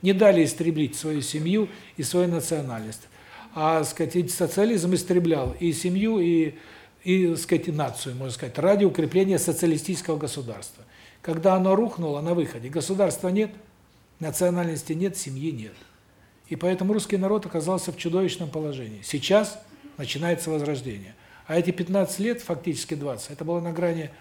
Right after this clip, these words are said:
уничтожения. Поэтому вот не спеши обвинять неудачи родителей. Родители не подлежат осуждению. Простое правило долголетия. Еще с Ветхого Завета. До твоего рождения твои родители не были такими скучными и неинтересными людьми,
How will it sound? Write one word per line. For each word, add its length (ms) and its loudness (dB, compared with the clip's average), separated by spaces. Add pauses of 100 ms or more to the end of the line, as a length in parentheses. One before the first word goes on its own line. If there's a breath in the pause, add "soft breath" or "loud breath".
(140 loud breath)
уничтожения. 760 -6 (540 loud breath)
Поэтому 420 0
вот 320 -2
не 120 -2
спеши 320 0
обвинять 420 4
неудачи 320 -2
родителей. 500 -6 (300 soft breath)
Родители 560 0
не 140 2
подлежат 500 0
осуждению. 640 -8
Простое 400 -2
правило 380 -6
долголетия. 680 -8 (380 soft breath)
Еще 240 -4
с 100 -6
Ветхого 320 -6
Завета. 460 -10 (1000 loud breath)
До 140 -4
твоего 420 4
рождения 460 2
твои 220 0
родители 480 0
не 160 2
были 200 2
такими 360 -2
скучными 540 -4
и 40 -4
неинтересными 800 -2
людьми, 400 0